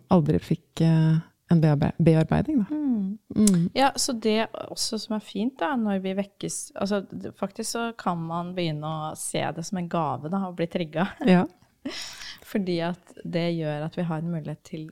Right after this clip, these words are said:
Speaker 2: å integrere da. Og jeg, eh, og, og det er det jeg mener at kroppen og følelsene våre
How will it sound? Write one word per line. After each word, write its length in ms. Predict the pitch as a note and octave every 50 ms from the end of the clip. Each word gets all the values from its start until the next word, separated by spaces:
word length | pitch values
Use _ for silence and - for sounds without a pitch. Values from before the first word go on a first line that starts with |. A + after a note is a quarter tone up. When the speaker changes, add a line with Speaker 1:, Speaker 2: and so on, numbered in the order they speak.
| - -
Speaker 2:
å 320 | - D#3 D#3 D#3 D#3+ D#3+ D#3 _ _ _ _ _ _ _ _ _ - -
integrere 840 | F#3 F3 E3 - - F#3+ F3 F3+ F3+ F3 D#3+ D#3+ D#3+ D#3+ E3+ G3+
da. 140 | A3 A3+ G#3 F3+ - _ _ _ _ _ _ _ _ _ _ _ _ _ _ -
Og 80 | G3 G3+
jeg, 380 | G3 F#3+ F#3+ F#3+ F#3 F#3+ - - - - -
eh, 1080 | - - F3+ F#3 F#3 F#3 F#3 F#3 F#3 F#3 F3+ F3+ F3 F3 F3+ - - - - - - - - - _ -
og, 240 | - - G3 G3 - _ -
og 420 | - F#3 F#3 F#3 F3+ F3+ F3+ F#3
det 120 | F#3+ G3
er 200 | F#3+ F#3 F#3 F#3
det 200 | F3+ F3+ F3 E3+ F3 F3 F3+ F3+ - - _ -
jeg 220 | F#3+ F3 F3 F3
mener 440 | F3+ F3+ F3 E3 D#3+ D#3+ D#3+ D#3+ D#3+
at 480 | E3 E3+ F3 E3+ - _ _ - - - - - - - - _ - -
kroppen 400 | - F3 E3+ - - E3+ E3+ E3+ F3
og 120 | E3+ E3
følelsene 420 | - G3+ F#3 D#3+ D3 - - E3 D#3+
våre 280 | D#3+ D#3+ D#3+ D#3+ D#3+